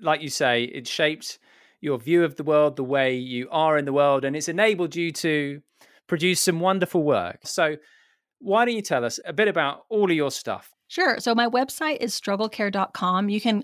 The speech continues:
Speaker 2: get to everything I do from there. Um, you can go figure out where to buy my book, which is How to Keep House While Drowning. You can,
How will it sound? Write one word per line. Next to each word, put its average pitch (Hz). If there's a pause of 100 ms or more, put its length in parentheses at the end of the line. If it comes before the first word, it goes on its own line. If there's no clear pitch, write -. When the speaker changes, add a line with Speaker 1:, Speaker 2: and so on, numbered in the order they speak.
Speaker 2:
get 202
to 208
everything 208
I 196
do 185
from 185
there. 170
Um, 185
you 185
can 185
go 190 (420)
figure 208
out 202
where 208
to 208
buy 190
my 214
book, 196
which 202
is 196
How 196
to 208
Keep -
House 196
While 190
Drowning. 196 (640)
You 196
can, 185